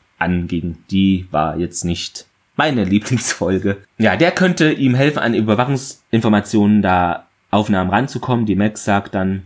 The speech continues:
"Ich dachte, er wäre einer von diesen rechten Sektorpolizei stützenden neorepublikanischen Idioten." Logan sagt, "Ist er auch, aber sein Geld liegt ihm immer noch mehr am Herzen."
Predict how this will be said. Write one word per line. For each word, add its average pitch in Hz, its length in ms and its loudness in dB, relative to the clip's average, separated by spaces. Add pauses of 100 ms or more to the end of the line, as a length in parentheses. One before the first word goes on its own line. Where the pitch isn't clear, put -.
(140)
"Ich 107 140 -4
dachte, 156 340 0
er 135 240 2
wäre 139 340 2
einer 147 320 2
von 131 280 0
diesen 127 440 -2
rechten 135 500 0
Sektorpolizei 117 1080 0
stützenden 110 720 2 (300)
neorepublikanischen 127 1400 0
Idioten." 156 640 -2 (280)
Logan 113 240 0
sagt, 117 360 -2 (260)
"Ist - 260 0
er 117 220 4
auch, - 320 0 (140)
aber 190 220 2
sein 120 220 0
Geld 117 280 2
liegt 113 160 -2
ihm 113 100 2
immer 208 200 2
noch 147 200 0
mehr 110 280 0
am 113 260 -4 (260)
Herzen." 92 540 -6